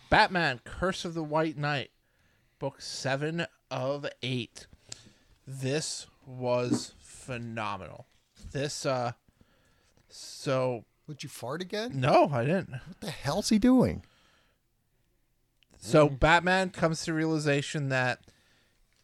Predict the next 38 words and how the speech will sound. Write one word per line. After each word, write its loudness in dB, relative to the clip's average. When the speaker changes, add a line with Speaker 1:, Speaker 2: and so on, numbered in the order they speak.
Speaker 1:
all 4
of -2
his -2
wealth 0
has -4
been -6
built 0
on -2
a -6
lie. 0
They -4
test -4
the -12
D -4
N -4
A 0
from -4
the -8
cave -2
wall 4
that 0
wrote -4
the -8
"I -4
am -4
Edmund -4
Wayne," 0
and -4
it -4
is 0
a -2
relation -2
to, -6
uh, -2
Azrael, 2
whether -2
or -4
not -6